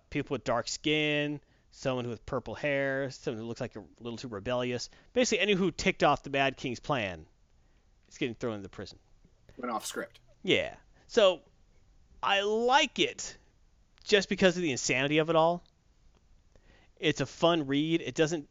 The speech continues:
Speaker 1: take itself too seriously, but at the same time, because it's all in, there's no, like, s-, side to the cameras, "We know this is dumb." There's none of that.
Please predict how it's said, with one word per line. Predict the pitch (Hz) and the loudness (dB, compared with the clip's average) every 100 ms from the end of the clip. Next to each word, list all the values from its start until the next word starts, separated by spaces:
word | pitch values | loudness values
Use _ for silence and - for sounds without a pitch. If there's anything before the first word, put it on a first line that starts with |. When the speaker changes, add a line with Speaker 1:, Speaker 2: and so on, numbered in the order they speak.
| _ | _
Speaker 1:
take | - 160 | -4 -2
itself | 160 - 131 - | -2 -2 -4 -4
too | - 175 170 | -4 -2 -2
seriously, | 165 - 135 147 - | -4 -4 -2 -2 -2
but | 160 | -4
at | 135 | -2
the | 127 | -4
same | - 151 | 0 0
time, | - 175 139 | 2 0 2
because | 120 - 143 131 127 | -2 -2 0 0 -4
it's | - - - _ _ - | -12 -18 -20 _ _ 4
all | 156 156 170 | 6 6 4
in, | 262 120 104 - _ _ _ _ | 2 0 -4 -14 _ _ _ _
there's | - 135 | -4 0
no, | 170 160 | 2 4
like, | 147 - | 2 0
s-, | 156 | -2
side | - 165 151 | 4 4 4
to | |
the | 127 | 0
cameras, | 175 175 123 123 | 2 2 0 -2
"We | 277 | -2
know | 165 131 | -2 -2
this | 120 | -6
is | 107 | -10
dumb." | 101 117 131 156 - - | -6 -6 -6 -10 -18 -14
There's | 135 131 | -6 4
none | 185 | 6
of | 160 | 6
that. | 131 98 | 4 0